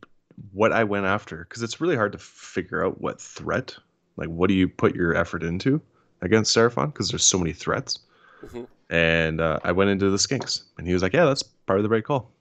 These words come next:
Speaker 1: No, he still kicked my ass, but that was the right call. And you're like, "Ah." <laughs> Like, that's not what you wanna hear. You wanna hear your game get proved, not like, "Yeah, he did all the right things. I double turned and you lost." Yeah, okay, sweet.
Speaker 2: Yeah,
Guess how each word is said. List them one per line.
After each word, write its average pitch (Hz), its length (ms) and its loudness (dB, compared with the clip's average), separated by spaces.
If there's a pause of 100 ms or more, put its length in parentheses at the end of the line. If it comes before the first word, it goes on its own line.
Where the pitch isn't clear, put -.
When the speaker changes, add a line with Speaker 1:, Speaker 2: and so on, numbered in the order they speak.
(320)
Speaker 1:
No, 110 80 2
he 82 100 -2
still - 200 -4
kicked - 260 -10
my 82 100 -2
ass, 92 280 -2
but - 180 -6
that 101 100 2
was 95 140 -2
the 98 80 -4
right 87 160 -4
call. 101 220 -4
And 80 100 -10
you're 87 100 -8
like, - 220 -8
"Ah." - 280 -4 (240)
<laughs> - 80 -8 (280)
Like, 135 180 2
that's 131 200 -6
not 147 120 4
what 139 100 4
you 131 80 4
wanna 127 180 2
hear. 131 240 -2 (320)
You 135 80 2
wanna 139 300 4
hear 120 160 -2
your 117 160 0
game 113 200 0
get 107 200 -4 (180)
proved, 123 260 -2
not 104 260 0
like, 98 260 -2 (180)
"Yeah, 139 80 0
he 131 140 0
did 120 160 2
all 123 100 6
the 110 100 -6
right 104 220 -4
things. 92 420 -6 (520)
I 110 80 -2
double 107 260 0
turned 80 380 -4
and 85 220 -8
you 82 100 -8
lost." - 420 -10
Yeah, - 160 -14 (160)
okay, - 200 -18 (120)
sweet. - 240 -20 (460)
Speaker 2:
Yeah, 127 260 -8